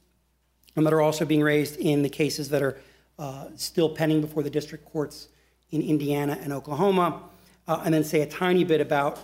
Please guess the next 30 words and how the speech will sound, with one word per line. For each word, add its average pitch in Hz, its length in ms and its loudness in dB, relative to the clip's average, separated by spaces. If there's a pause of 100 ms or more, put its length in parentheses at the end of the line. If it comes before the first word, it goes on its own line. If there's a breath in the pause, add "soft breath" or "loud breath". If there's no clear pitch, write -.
uh, 147 80 -2
what 151 320 -2
comes 147 300 -4
next, 214 420 0 (960)
and 180 200 0
then 151 120 2
turn 151 160 -2
it 131 80 -10
back, 139 280 -2
uh, 151 120 -8
to - 140 -8
Michael. 151 340 -2 (680 soft breath)
So 233 120 -4
the 226 80 2
central 311 300 2
question 233 340 -2
in 190 80 6
these 180 140 2
cases 190 420 0
is, 156 220 -6
is 165 240 -6 (100)
really 180 300 2
rather 156 320 0
simple. 240 420 -8
It's, - 220 -16 (360)
does 170 520 -2 (100)
the 202 100 -6
Affordable 160 380 -4
Care 135 220 -14
Act - 300 -20